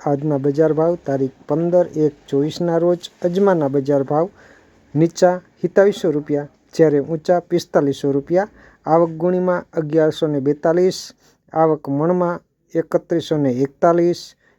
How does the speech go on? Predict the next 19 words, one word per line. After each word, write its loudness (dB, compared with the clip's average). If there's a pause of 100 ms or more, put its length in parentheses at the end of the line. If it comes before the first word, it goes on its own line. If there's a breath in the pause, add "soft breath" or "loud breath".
(140)
ખેડૂતની 2
સંખ્યા -4 (220)
બસો. 0 (880 soft breath)
અજમાની 4
ભૂસી -2 (500)
નીચા 2
ભાવ 2
દોઢસો 0
રૂપિયા, -2 (120)
જ્યારે 2
ઊંચા 2
ભાવ 2
હિતાવીસો 0
રૂપિયા. -2 (500 soft breath)
આવક 2
ગુણી -2 (680)
તેરસો 2
ને 0
ચોપન, 0